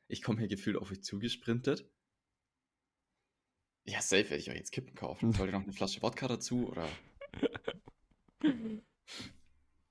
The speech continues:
Speaker 1: Na.
Speaker 2: Hätte ich sagen können, ihr geht noch drei Runden mit mir um den Block joggen und dann kaufe ich euch Kippen.
Speaker 1: Dann wären sie genauso außer Atem wie nach der Schachtel.
Speaker 2: <laughs> Ja, so gepackt.
Speaker 1: <laughs>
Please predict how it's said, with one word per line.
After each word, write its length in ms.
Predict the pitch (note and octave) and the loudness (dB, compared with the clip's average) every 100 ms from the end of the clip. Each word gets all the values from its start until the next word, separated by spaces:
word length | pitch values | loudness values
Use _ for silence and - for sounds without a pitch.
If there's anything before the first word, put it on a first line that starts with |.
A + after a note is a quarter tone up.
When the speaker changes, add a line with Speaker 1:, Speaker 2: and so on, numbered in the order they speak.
| _ _ - - | _ _ -20 -4
Speaker 1:
Na. 60 | G2 | 2
Speaker 2:
Hätte 80 | G2+ | 4
ich 60 | |
sagen 180 | - G2+ | 4 4
können, 220 | G#2 F2 - - | 4 2 -2 0
ihr 80 | G2 | 2
geht 180 | G#2+ | 4
noch 80 | A2 | 2
drei 220 | - - | 0 2
Runden 220 | A#2 - E3+ | 4 4 6
mit 80 | G#2+ | 6
mir 100 | G#2+ | 6
um 60 | |
den 40 | G2 | 6
Block 200 | G#2+ - | 4 2
joggen 240 | A2+ A#2 G2+ | 2 4 4
und 100 | F#2+ | 4
dann 120 | F2+ | 4
kaufe 220 | - F#2 | 4 4
ich 60 | D2 | 4
euch 100 | - | 2
Kippen. 280 | - - - - - - _ _ _ _ - | -2 0 -2 -4 -8 -12 _ _ _ _ -6
Speaker 1:
Dann 120 | F2+ | 0
wären 160 | F#2 F2+ | 2 2
sie 100 | F2+ | 0
genauso 360 | F2+ F#2+ G2+ | 4 4 6
außer 220 | G2 G#2 | 4 6
Atem 220 | F2+ G2+ G#2 | 2 2 0
wie 80 | |
nach 160 | G2+ G2 | 2 0
der 120 | G2+ | 0
Schachtel. 420 | - G2+ - G2 - | -2 -4 -6 -12 -12
Speaker 2:
<laughs> 40 | _ _ _ - | _ _ _ -4
Ja, 220 | A2 G#2+ G#2+ D3+ A#2+ | 2 4 4 0 2
so 80 | A2 | 2
gepackt. 480 | G#2+ - - - - | 0 -4 -6 -4 0
Speaker 1:
<laughs> 720 | A#2+ A#2 B2+ - - - - | 2 6 4 2 -4 -8 -14